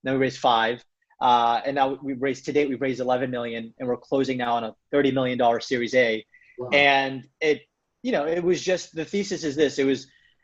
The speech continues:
Speaker 1: this, so every, every company in our space is using spit and glue solutions. They're using Salesforce, and they're connecting fifteen, twenty different tools to it. And it works, but our industry is so unique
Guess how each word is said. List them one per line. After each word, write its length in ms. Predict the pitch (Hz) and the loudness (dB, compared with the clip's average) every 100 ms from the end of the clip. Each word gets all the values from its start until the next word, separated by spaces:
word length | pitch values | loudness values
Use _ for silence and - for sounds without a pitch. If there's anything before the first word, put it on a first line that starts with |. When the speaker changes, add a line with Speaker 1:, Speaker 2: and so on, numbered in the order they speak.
| _ _ _ _ _ | _ _ _ _ _
Speaker 1:
this, 380 | 160 - - - | -4 -4 -8 -14
so 160 | - 190 | 0 4
every, 240 | 170 170 - | 4 2 -2
every 260 | 180 170 196 | -4 -2 -4
company 440 | - 160 160 160 | -2 -4 -4 -4
in 60 | 147 | -4
our 120 | 135 | -6
space 340 | - 147 165 | -6 -8 -6
is 100 | 139 | -6
using 240 | 143 131 131 | -4 -4 -6
spit 360 | - - 165 | -8 -2 -2
and 120 | 151 | 0
glue 160 | 131 139 | -2 -2
solutions. 480 | - 120 120 - 110 | -2 -4 -4 -4 -2
They're 80 | 123 | 0
using 240 | 123 117 | 0 -2
Salesforce, 760 | - 175 175 - 190 226 - - _ _ | 2 4 4 2 2 2 -2 -14 _ _
and 100 | 151 | 2
they're 100 | 143 | 2
connecting 460 | 139 151 143 151 135 | 2 0 2 0 -2
fifteen, 460 | - 127 - 160 | 2 2 4 0
twenty 260 | 139 151 143 | 2 2 4
different 280 | 127 131 117 | 2 -2 -4
tools 320 | 139 117 - | 0 0 -2
to 140 | 110 | -4
it. 140 | 98 - _ _ _ _ | -6 -8 _ _ _ _
And 480 | 147 151 147 139 120 _ | 4 6 6 4 -2 _
it 140 | 175 175 | -8 4
works, 380 | 247 220 - - | 4 4 0 -6
but 120 | 170 | -2
our 140 | 170 180 | 2 2
industry 320 | 180 170 151 | 0 -8 -10
is 80 | - | -8
so 260 | - 180 | -4 -4
unique 380 | 160 139 190 | -4 -6 -10